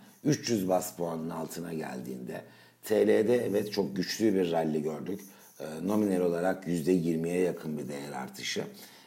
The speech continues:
Ee, ama ne olursa olsun üç ay kısa bir süre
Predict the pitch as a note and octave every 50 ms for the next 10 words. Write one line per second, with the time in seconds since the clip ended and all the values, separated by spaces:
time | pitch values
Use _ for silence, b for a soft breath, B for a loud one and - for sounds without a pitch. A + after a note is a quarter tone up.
0 | B B - E2 D2 D2 E2 F#2+ F#2+ F#2+ G#2+ D3 G3 G#3 F3 D#3+ B2 - - G#2
1 | G2+ F#2 F2 - - - A#2 B2 - - E3+ E3+ - - C3 A#2+ C3+ - - -
2 | - - - - - - G#2 - - D3 D#3+ C3+ A#2+ G2+ - - F2+ F2 G2+ A2+